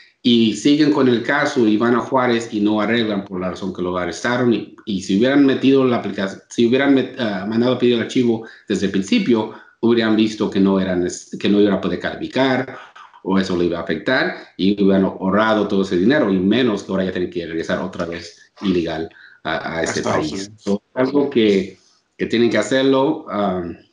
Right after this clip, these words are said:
Speaker 1: <laughs> y, y muchos también, Brian, de orden de arresto, ¿verdad? Muchos vienen, "No, yo tengo warrants porque no hace unos diez años que no pagué mi,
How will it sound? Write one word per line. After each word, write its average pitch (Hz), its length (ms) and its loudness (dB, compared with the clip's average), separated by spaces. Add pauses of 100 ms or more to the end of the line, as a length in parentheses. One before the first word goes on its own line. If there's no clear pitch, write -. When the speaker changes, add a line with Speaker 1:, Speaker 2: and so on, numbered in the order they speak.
(640)
Speaker 1:
<laughs> - 0 - (280)
y, 117 440 2
y - 20 6
muchos 156 320 4
también, 135 340 2
Brian, 135 300 0 (420)
de 110 180 -2 (100)
orden 143 280 2
de 127 60 4
arresto, 117 480 -2
¿verdad? 110 180 -2
Muchos 123 220 -2
vienen, 113 240 -2
"No, 151 200 2
yo 156 140 0
tengo 147 220 0
warrants 120 440 0
porque 95 280 -6
no 104 100 0
hace 107 180 0
unos 120 200 4
diez 113 240 0
años 113 240 2
que 110 80 -2
no 110 120 0
pagué 107 240 -2
mi, 104 360 0